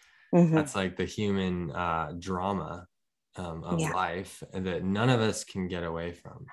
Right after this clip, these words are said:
Speaker 2: And,
Speaker 1: Yeah.
Speaker 2: um, and that's one of the, the ways where, like, we all have way more in common than we have different. And the differences are the
Speaker 1: Mm-hmm.
Speaker 2: shit that you were saying that you don't care about. Like, we don't give a shit.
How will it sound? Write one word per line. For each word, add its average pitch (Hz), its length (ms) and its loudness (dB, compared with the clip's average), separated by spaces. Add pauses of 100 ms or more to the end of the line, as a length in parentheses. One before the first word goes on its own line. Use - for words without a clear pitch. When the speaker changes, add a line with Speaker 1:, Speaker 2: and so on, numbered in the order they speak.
(640)
Speaker 2:
And, 87 260 -6
Speaker 1:
Yeah. 82 160 -2
Speaker 2:
um, - 220 -14 (760)
and 143 120 8
that's 175 160 6
one 156 120 10
of 139 80 10
the, 123 260 4 (160)
the 120 140 0
ways 135 260 4
where, 101 380 0
like, 92 200 -4 (680)
we 127 140 4
all 170 200 6
have 110 400 0 (580)
way 135 460 6
more 127 260 8
in 104 140 0
common 98 540 -2 (100)
than 113 220 0
we 110 100 2
have 101 300 0
different. 98 340 -4 (260)
And 117 140 2
the 113 60 6
differences 107 680 4
are 180 140 10
the 165 80 10
Speaker 1:
Mm-hmm. 170 140 12
Speaker 2:
shit 117 160 4
that 107 80 -4
you 120 160 6
were 120 80 6
saying 95 480 -2
that 92 160 -4
you 104 120 0
don't 107 220 2
care 127 200 2
about. 98 240 -6 (100)
Like, 110 200 -2
we 131 120 10
don't 147 440 4
give 131 220 4
a 123 60 4
shit. 107 440 -2